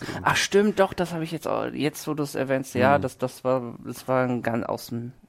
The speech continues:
Speaker 2: aus dem, aus dem Mittelalter oder das war das uralt, ja, so wie ich das
Speaker 1: Ein sehr altes
Speaker 2: irgendwie
Speaker 1: Schloss,
Speaker 2: das hat
Speaker 1: genau.
Speaker 2: das Hauptgebäude haben sie verloren, oder
Speaker 1: Ja.
Speaker 2: ich das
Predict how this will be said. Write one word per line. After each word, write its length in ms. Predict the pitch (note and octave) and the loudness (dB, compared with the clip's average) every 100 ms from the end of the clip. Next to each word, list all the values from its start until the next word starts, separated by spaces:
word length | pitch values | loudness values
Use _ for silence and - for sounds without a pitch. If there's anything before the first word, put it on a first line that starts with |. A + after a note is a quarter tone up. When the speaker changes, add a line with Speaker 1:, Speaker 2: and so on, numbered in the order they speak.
| - - | -18 -16
Speaker 2:
aus 140 | - | -10
dem, 200 | B2 A#2+ | -4 -2
aus 180 | - - | -2 -4
dem 80 | A2+ | -8
Mittelalter 560 | C3+ F#3 - E3+ - D3+ | -6 -4 -4 -6 -4 -4
oder 100 | D3+ | -4
das 140 | - | -4
war 160 | B2 B2+ | -4 -4
das 120 | - | -6
uralt, 480 | - C#3 - B2+ - | -6 -2 -2 -4 -4
ja, 220 | A2+ A2+ | -4 -4
so 80 | A2+ | -6
wie 80 | |
ich 80 | A2 | -8
das 160 | - - | -10 0
Speaker 1:
Ein 300 | C3 C3 A2+ | 6 8 8
sehr 180 | A2 F#2 | 6 6
altes 220 | F#2 F#2 | 2 0
Speaker 2:
irgendwie 180 | C#3 C#3+ | 4 6
Speaker 1:
Schloss, 120 | C3 | 4
Speaker 2:
das 80 | C#3 | 4
hat 80 | |
Speaker 1:
genau. 80 | C#3 | 0
Speaker 2:
das 80 | - | 4
Hauptgebäude 560 | D3+ - B2+ A2 A2 A2 | 2 2 0 4 4 2
haben 140 | A2+ | -2
sie 80 | A2 | -6
verloren, 520 | - G#2+ G#2+ G#2 A2 | -4 -2 0 -2 -2
oder 80 | G#2+ | 2
Speaker 1:
Ja. 100 | G#2+ | 2
Speaker 2:
ich 40 | - | 2
das 220 | - | -4